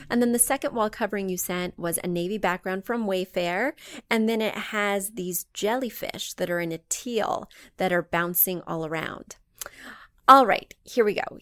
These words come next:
Here are some thoughts. Um, my first thought when wallpapering a bathroom is that you need to make sure that the wallpaper that you choose is right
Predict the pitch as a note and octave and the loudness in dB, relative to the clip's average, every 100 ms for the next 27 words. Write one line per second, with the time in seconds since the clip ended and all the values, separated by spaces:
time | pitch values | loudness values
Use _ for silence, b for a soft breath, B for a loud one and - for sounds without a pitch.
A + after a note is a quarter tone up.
0 | - - B3+ C4 B3+ F#3+ G3 G3 F#3 - | -18 -8 -2 0 0 -2 -4 -6 -8 -4
1 | D#3 B2+ - - - - B B B - | -4 -4 -6 -4 -4 -6 B B B 4
2 | A#3 A#3+ A#3+ A#3 B3 - - - - C#4+ | 6 6 4 0 -4 -10 -20 -10 0 0
3 | D#4+ F#4+ A#4 - - D3 - - - - | 2 2 2 2 -2 -4 -4 -12 -18 -12
4 | F3+ F3+ B3 D4+ C#4 A3+ A3 - G#3+ G#3 | -4 2 4 4 2 2 -2 -2 -4 -2
5 | G3+ F#3+ - F3+ - D3+ D3 - - - | -4 -4 -6 -10 -6 -6 -6 -10 -16 -14
6 | G3+ - B B C4+ - A#3+ G#3+ A3+ A3 | -14 -16 B B -12 2 2 4 0 0
7 | - G#3 G#3+ G#3 G#3 A3 C4 C#4 - - | -2 -2 0 0 -2 -2 -4 -4 -6 -6
8 | - - F#3+ F3+ F3+ F3 F#3+ b b b | -6 -2 -2 0 -2 -4 -8 b b b
9 | - G3 A#3 C4 - E3+ E3+ - F#3 - | -4 0 0 -2 -4 -4 -4 -6 -6 -4
10 | F#3 G3 - B3+ G#3+ F#3+ F3 - - D#3+ | -2 -2 -4 -4 -2 -2 -4 -8 -6 -6
11 | C#3 - - B B B A#3 A#3 G3 F3+ | -8 -8 -12 B B B 2 2 2 -2
12 | A3 G#3 | -2 -2